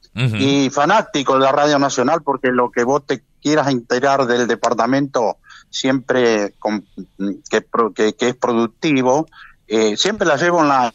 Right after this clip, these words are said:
Speaker 2: en mi vehículo Radio Nacional. Así que mirá cómo la tengo.
Speaker 1: Qué bárbaro.
Speaker 2: Eh, es la, es la radio gaucha que tenemos los entrerrianos. <laughs> Sí.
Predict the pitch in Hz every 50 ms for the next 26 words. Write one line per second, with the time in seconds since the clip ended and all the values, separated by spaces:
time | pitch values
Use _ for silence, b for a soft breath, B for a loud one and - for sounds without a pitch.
0 | _ _ _ - 139 135 139 139 135 143 160 180 180 147 - 180 170 165 156 143
1 | 131 123 113 110 107 - - - 143 143 139 127 120 117 113 - 104 104 101 92
2 | 87 95 - _ _ _ _ 127 131 - 180 165 - 165 151 139 123 120 - 131
3 | 131 143 143 190 190 190 180 170 160 151 151 151 - 170 147 117 104 98 95 87
4 | - _ _ _ _ _ - 104 98 92 87 85 78 73 73 131 131 127 131 143
5 | 151 147 143 139 131 139 156 165 160 156 160 185 180 180 180 170 160 160 185 180
6 | 175 165 - 170 156 143 151 139 147 147 156 160 160 151 147 135 135 139 139 131
7 | 135 139 135 135 131 117 107 107 110 - - - - - - - - - - -
8 | - 285 - B B B B B B B - - - - 170 151 135 123 110 -
9 | -